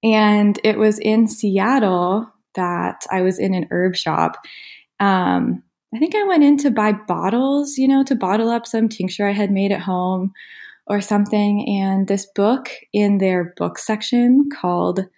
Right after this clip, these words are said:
Plant Spirit Medicine by Elliot Cohen, like, jumped off of the shelf at me.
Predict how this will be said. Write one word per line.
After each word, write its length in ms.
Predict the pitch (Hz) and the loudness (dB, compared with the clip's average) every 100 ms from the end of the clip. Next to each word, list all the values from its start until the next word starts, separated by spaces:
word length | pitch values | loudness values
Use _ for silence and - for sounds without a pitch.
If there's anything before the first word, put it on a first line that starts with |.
| _ _ _ | _ _ _
Plant 400 | - 208 214 214 | -4 0 0 -2
Spirit 420 | - 185 185 180 | -4 0 2 2
Medicine 920 | - 180 180 175 - 160 175 208 247 - _ | -2 -2 0 -2 -2 -2 0 0 -2 -6 _
by 200 | 185 180 - | -4 -2 -2
Elliot 340 | 175 196 - | -2 -2 -2
Cohen, 640 | - 185 175 160 165 202 _ _ _ _ _ - | -4 -2 -2 -2 -2 -4 _ _ _ _ _ -4
like, 300 | 190 190 - _ | -4 -4 -12 _
jumped 480 | - 202 220 247 - - | -2 2 2 2 -2 -4
off 240 | 180 180 | -4 -4
of 100 | 175 | -4
the 100 | 165 | -4
shelf 540 | - - - - - _ _ 175 | -2 -2 -2 -6 -14 _ _ -6
at 200 | 165 - | -4 -2
me. 300 | 185 190 | -2 -4